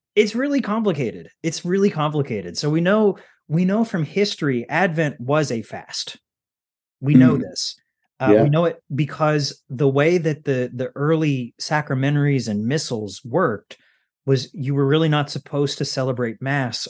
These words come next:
Speaker 1: on a fasting day. Now, this will blow your mind as a Catholic today, but in the, in the early church, and even in the Dark Ages, and we still see this in Orthodoxy, we still see it in Eastern Christianity, there's this idea that the Eucharist is not its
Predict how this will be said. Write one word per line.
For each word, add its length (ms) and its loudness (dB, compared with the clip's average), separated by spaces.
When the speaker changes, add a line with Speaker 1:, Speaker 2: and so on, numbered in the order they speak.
Speaker 1:
on 120 -6
a 100 -6
fasting 680 -8
day. 420 -8
Now, 100 -2
this 160 4
will 100 6
blow 300 4
your 180 2
mind 500 -2
as 160 0
a 80 -2
Catholic 420 -2
today, 500 0
but 380 2
in 200 2
the, 180 -2
in 160 0
the 160 -2
early 300 4
church, 420 -2
and 100 -2
even 200 0
in 80 2
the 80 -2
Dark 360 -4
Ages, 500 -10
and 160 4
we 80 6
still 240 2
see 200 0
this 260 -2
in 120 -2
Orthodoxy, 760 0
we 100 -2
still 240 -2
see 220 -2
it 60 0
in 100 -2
Eastern 400 -2
Christianity, 680 -8
there's 160 2
this 180 2
idea 420 2
that 280 -2
the 160 0
Eucharist 580 2
is 160 -2
not 240 0
its 160 0